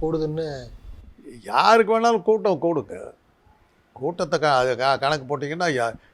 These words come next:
Speaker 2: இன்னைக்கு வந்து கூட்டத்துக்கு நீங்க வந்து அந்த, யா-, கா-, கான்ட்ராக்டர்கிட்ட சொல்றீங்க, அவங்க சேர்த்துட்டு போயிட போறாங்க. அவ்வளவுதான்.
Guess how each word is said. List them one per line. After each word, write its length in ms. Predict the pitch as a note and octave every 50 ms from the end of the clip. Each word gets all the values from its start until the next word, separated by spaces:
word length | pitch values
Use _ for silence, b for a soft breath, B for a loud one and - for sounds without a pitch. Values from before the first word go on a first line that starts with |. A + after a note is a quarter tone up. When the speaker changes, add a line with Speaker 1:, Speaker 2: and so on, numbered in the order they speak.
| _
Speaker 2:
இன்னைக்கு 320 | - C3 D3 E3+ F3 C3+ C#3+
வந்து 160 | D#3 E3 -
கூட்டத்துக்கு 560 | D3 - E3+ F#3 D#3 E3+ C3 E3+ D3+ G3 F#3+
நீங்க 260 | D#3 D3 D3 C#3+ C#3
வந்து 180 | C#3+ D#3 E3 F#3
அந்த, 180 | E3+ C#3+ C#3 C#3
யா-, 360 | C3+ C3 C3 B2+ B2 A2+ -
கா-, 220 | C3+ D3 D3+ C3 -
கான்ட்ராக்டர்கிட்ட 640 | C#3 E3 E3+ D3+ D#3+ D3+ B2+ A2 D3 C3+ C3+ A#2+ C3
சொல்றீங்க, 400 | A#2+ A#2 B2 C3+ - E3+ F3+ F#3+
அவங்க 340 | G3 F3+ D3 C3+ A2+ - C3
சேர்த்துட்டு 280 | C3+ A#2+ - F#2+ G#2+ - F#2+
போயிட 100 | F#2 F#2
போறாங்க. 300 | - - E2+ D#2+ D#2 - _ _ C#3+
அவ்வளவுதான். 440 | C3+ A2+ F#2+ F2 D#2 - - -